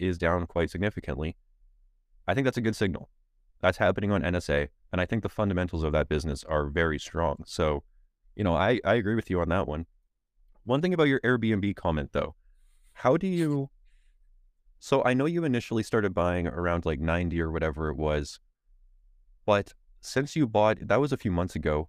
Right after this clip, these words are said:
the fundamentals of that business have increased. So therefore, do you increase your price target as the fundamentals and the free cash flow grow? Because technically, let's say before,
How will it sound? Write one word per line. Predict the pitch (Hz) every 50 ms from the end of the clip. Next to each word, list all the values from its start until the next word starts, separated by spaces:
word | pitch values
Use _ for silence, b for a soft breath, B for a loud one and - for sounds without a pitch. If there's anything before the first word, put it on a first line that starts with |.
| - _
the | - 101
fundamentals | - - 131 147 143 120 92 87 95 92 - 92 90 85 - -
of | 87 90 85
that | 87 85 78 76
business | - 85 80 78 78 76 76 -
have | - - 80 76 73 73 - - _
increased. | 92 85 78 - - - 71 62 - - - _ _ _ _ _ - _
So | - - - 98 90 92 92
therefore, | 80 98 110 110 - - 107 95 92 92 90 87 - _ _ _ _ _ _ - _ - 87
do | 101 104
you | 104 113 117 117 - -
increase | 104 107 107 - - 127 113 104 - -
your | 101 85
price | - - - - 101 110 107 -
target | - - - 82 78 71 82 95 - - _ _ _ - - _ _ _ - _ _ - - -
as | 92 101 101 90
the | - 95
fundamentals | - - 98 87 87 82 85 87 82 - 90 80 85
and | 85
the | 76
free | - - 85
cash | - - 85 82 85 - - -
flow | 82 78 76
grow? | 76 78 78 76 76 73 - _ _ _ _ _ - -
Because | - 85 104 95 -
technically, | - - 113 - - 107 90 - 95 92 90 82
let's | 90 95 - -
say | 107 101 101 95 90 - _ _ _ _ _ _ _ _ _
before, | - 101 - 113 101 98 98